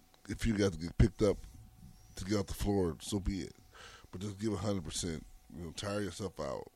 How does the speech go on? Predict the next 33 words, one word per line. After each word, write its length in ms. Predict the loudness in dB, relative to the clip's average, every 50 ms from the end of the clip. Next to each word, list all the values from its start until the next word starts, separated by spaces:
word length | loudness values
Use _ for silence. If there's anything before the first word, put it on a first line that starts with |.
| _ -14 -10
Um, 380 | -10 -8 -8 -8 -10 -10 -12 -14 -16 -18 -20 -20 _ _ -20 -20 -20 -20 -20 -20 -20 -20 -14 -8 -6
listen 220 | -6 -4 -2 2
to 60 | 2
your 80 | 2 2
coaches 720 | 4 4 4 4 4 0 -4 -6 -6 -6 -6 -6 -8 -8 -10 -12 -16 -20 -20 -14 -12
and 160 | -10 -10 -8
just, 200 | -8 -10 -10 -12 -16 -20 -20 -20 -20 -20 -20 _ _ _ _ -20 -20 -20 -20 -20 -20 -20 -20 -20 -20 -20 -16 -10 -6
and 100 | -4 -2
just 140 | -2 0 0
step 240 | 2 0 2 2
up. 160 | 0 -2 -4 -8 -12 -16 -20 _ _ _ -14 -12
Step 280 | -6 -4 -2 0 2 2
up. 180 | 0 0 -2
Take 160 | -8 -8 -6
the 80 | -4 -4
opportunity 320 | -4 -4 -4 -4 -4 -4
to 60 | -4 -6
step 260 | -6 -6 -6 -4 -2
up 140 | -4 -4 -4 -8
at 60 | -8
the 80 | -6 -4
right 180 | -2 -2 -2
time. 280 | -2 -4 -6 -6 -8 -10 -14 -20 -20 -20 -20 -20 -20 -20 -20 -20 -20 -20 _ _ _ -20 -18 _ -10
You 80 | -10
know, 120 | -8 -8 -6
don't 200 | -6 -4 -4 -4
be 80 | -2
selfish. 440 | -2 0 0 0 -2 -2 -4 -8 -8
If 60 | -8
you're 80 | -4 -2
tired, 320 | 0 2 4 4 4 2
get 120 | 2 2 2
out. 280 | 2 2 2 0 0